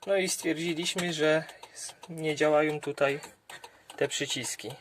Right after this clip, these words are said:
od oleju, tu jest akurat ciśnienie oleju, yy, paliwo, temperatura wody, ładowanie, yy, godziny, o, tak jak mówiłem, osiem i pół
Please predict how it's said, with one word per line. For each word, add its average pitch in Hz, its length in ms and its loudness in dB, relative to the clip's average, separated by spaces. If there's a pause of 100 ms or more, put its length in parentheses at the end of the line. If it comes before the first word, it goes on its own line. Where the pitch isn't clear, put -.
(400)
od 120 80 -4
oleju, 135 440 2 (360)
tu 131 120 -8
jest 107 320 -2 (100)
akurat 127 280 -4
ciśnienie 127 440 -4
oleju, 143 460 4 (480)
yy, 131 320 0
paliwo, 143 760 6 (240)
temperatura 143 600 0
wody, 143 460 2 (160)
ładowanie, 139 720 4 (640)
yy, 135 800 0
godziny, 147 500 2
o, 117 160 2
tak 123 160 -2
jak 127 120 -2
mówiłem, 135 360 -6
osiem 131 280 -8
i 127 40 -10
pół 175 200 -2